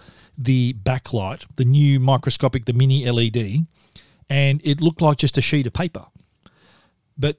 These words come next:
for me to see the L E Ds on that little piece, that, that material, it had to be put under a microscope for me to see how microscopic these L E Ds are.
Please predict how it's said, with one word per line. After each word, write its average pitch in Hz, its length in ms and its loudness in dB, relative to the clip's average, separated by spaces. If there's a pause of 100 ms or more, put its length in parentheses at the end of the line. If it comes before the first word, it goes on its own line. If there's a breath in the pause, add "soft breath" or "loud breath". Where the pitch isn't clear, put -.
for - 160 -6
me 170 180 4
to 170 80 2
see 170 520 -2
the 131 220 0
L 147 120 2
E 135 100 2
Ds 147 480 0
on 127 200 -2
that 127 200 -4
little 135 260 0
piece, - 460 -4
that, 135 200 -6
that 143 200 -4
material, 131 760 -2 (560 soft breath)
it 139 140 -2
had 160 200 -2
to 156 60 -4
be 143 100 -2
put 143 200 -2
under 131 280 -2
a 104 60 -4
microscope 117 800 -6 (300)
for - 180 -4
me 131 140 0
to 120 80 -2
see 165 360 0
how 123 220 -2
microscopic 135 1000 -4
these 123 300 -2
L 120 160 -6
E 110 120 -6
Ds 135 280 -2
are. - 200 -14